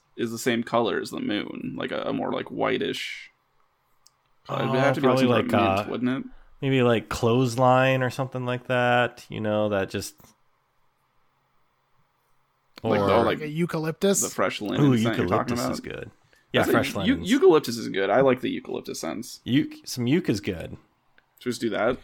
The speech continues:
Speaker 3: Gotta have some euc.
Speaker 1: Gotta
Speaker 2: Gotta
Speaker 1: have
Speaker 2: have
Speaker 1: a
Speaker 2: a
Speaker 1: euc.
Speaker 2: euc.
Speaker 1: I'm not talking about my ukulele.
Speaker 3: <laughs> Although I do need
Speaker 2: I
Speaker 3: that.
Speaker 1: I
Speaker 2: am.
Speaker 1: also do need that.
Speaker 2: Yeah, eucalyptus. It's a good smell.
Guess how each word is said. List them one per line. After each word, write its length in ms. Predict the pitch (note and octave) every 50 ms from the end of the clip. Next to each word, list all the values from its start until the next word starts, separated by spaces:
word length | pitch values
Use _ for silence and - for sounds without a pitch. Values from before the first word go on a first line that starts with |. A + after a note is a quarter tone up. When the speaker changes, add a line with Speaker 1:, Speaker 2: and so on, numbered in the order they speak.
| - - - _ -
Speaker 3:
Gotta 260 | F3+ F#3 G#3 G#3 E3
have 200 | C3+ D#3+ D3 C3+
some 140 | - D3+ D3
euc. 300 | D3 D3 C#3+ C#3 - - - _ -
Speaker 1:
Gotta 180 | - A2+ B2 B2
Speaker 2:
Gotta 160 | D3 D3 A#2+
Speaker 1:
have 120 | G2 F#2 G2
Speaker 2:
have 0 |
Speaker 1:
a 140 | G2+ D#2+
Speaker 2:
a 40 | -
Speaker 1:
euc. 20 | E2 -
Speaker 2:
euc. 1120 | - - _ _ _ _ _ _ _ _ _ _ _ _ _ _ _ _ _ - - - _ _ _ _ -
Speaker 1:
I'm 80 | - A#2+
not 160 | B2 B2+ B2+
talking 220 | C3 C3 C3+ C3+ C#3+
about 100 | C#3 C3+
my 60 | C3 C3
ukulele. 680 | C#3 C#3 - - B2+ C#3+ D#3+ C#3+ B2 G#2+ G2+ A#2 B2 - - - - _ _ _ _ _ _ _ _ _ _ _ _ _ _ _ _ - -
Speaker 3:
<laughs> 640 | - - - - - - - A#3+ - D#3+ - - G#3
Although 260 | F#3+ F#3 G3+ G#3 G3
I 100 | F#3+ F#3
do 180 | E3 F3 F3+
need 280 | E3+ D#3+ D#3 D#3 D3 C3+
Speaker 2:
I 80 | A#2 A2
Speaker 3:
that. 80 | G#2+
Speaker 1:
I 80 | G#2 G#2
Speaker 2:
am. 60 | G2
Speaker 1:
also 260 | F#2+ F#2+ F2+ - - -
do 100 | - - - -
need 240 | - - - - - -
that. 220 | - G1+ G1+ - - _ _ _ _ _ _ _ _ _ _ _ -
Speaker 2:
Yeah, 160 | C#3 D3+ D3+
eucalyptus. 800 | C#3 C3+ D3+ E3 - C3+ B2 B2 - - F#2 E2 F2 - - - - _ _ _ _ _ _ _ _ _ _ _ _ _ _ _
It's 100 | - -
a 40 | B2+
good 160 | B2 C3 -
smell. 340 | - - B2+ B2 A#2 F#2